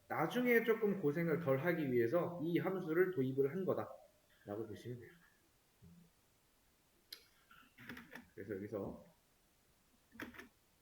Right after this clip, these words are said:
<clears throat> 뭐, 일단 실행 잘 돼.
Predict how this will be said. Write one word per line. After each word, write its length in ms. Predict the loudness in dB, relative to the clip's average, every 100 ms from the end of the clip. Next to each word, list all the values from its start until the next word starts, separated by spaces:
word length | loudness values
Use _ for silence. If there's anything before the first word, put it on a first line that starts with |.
| _ _ _ _ _ _ _ _ _ -4
<clears throat> 840 | -4 -2 2 4 6 4 0 -6 -14 -20 -20 _ _ _ _ _ _ _ _ _ _ _ _ _ _ _ _ _ _ _ _ _ _ _ _ _ _ _ -20 -20 -16 -16 -14 -16 -18 -20 -20 -20 -20 _ _ _ _
뭐, 520 | -16 -14 -14 -16 -20 -20 -20 _ _ _ _ _ _ _ _ _ _ -16 -16 -16 -18 -18 -16 -12 -12 -10 -12 -12
일단 280 | -6 -6 -4
실행 220 | -6 -6
잘 160 | -8
돼. 80 | -10